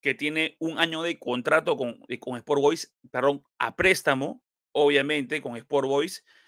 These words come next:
pero tiene contrato de vigencia hasta el dos mil veinticinco con News All Boys.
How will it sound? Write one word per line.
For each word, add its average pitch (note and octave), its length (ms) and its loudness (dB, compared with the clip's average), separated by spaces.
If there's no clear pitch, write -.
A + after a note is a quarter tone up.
pero G3 460 8
tiene E3+ 240 0
contrato C#3+ 680 2
de B2+ 180 -6
vigencia D3 800 0
hasta C#3+ 360 0
el C3 80 2
dos A#2 120 -6
mil B2 140 -4
veinticinco C3 600 -4
con A2+ 220 -8
News A#2+ 260 -6
All A#2 120 -2
Boys. G#2+ 440 0